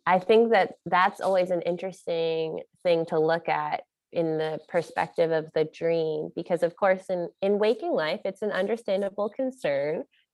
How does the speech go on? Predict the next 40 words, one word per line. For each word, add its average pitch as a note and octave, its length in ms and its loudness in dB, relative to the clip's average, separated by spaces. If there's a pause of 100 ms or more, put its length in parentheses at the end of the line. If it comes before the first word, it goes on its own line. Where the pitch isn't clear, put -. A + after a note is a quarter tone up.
(100)
You F#3 160 0
know, D#3 260 0
if F#3 140 -2
you're E3 160 2
gonna D#3+ 280 -4
be E3 300 -4
pursuing F3+ 460 -2
one E3 200 -2
person, D#3+ 440 -2
maybe D#3+ 240 2
they D#3 160 0
wouldn't D#3 360 -4
be D3+ 360 0 (480)
as D3+ 640 -2
excited D#3 680 0
if D3+ 220 -2
you D3+ 280 -2
are C#3+ 300 -4 (160)
still D#3 420 0
kind D3+ 220 -4
of D#3 80 -4
in D3+ 80 -4
relationship D3+ 640 -6
with D3+ 240 0 (400)
the D#3 260 -2
ex F3 480 0
or D3+ 320 0
somebody D3 380 -4
else. F3+ 420 -2 (720)
But F#3+ 420 6 (840)
from A3 220 2
the G3 120 0
idea A3 480 0
that G#3 160 0
we've G3+ 200 -2
been F3+ 160 -2
talking G#3+ 440 -8
about, D#3+ 420 0
where E3 360 2
the E3+ 180 -4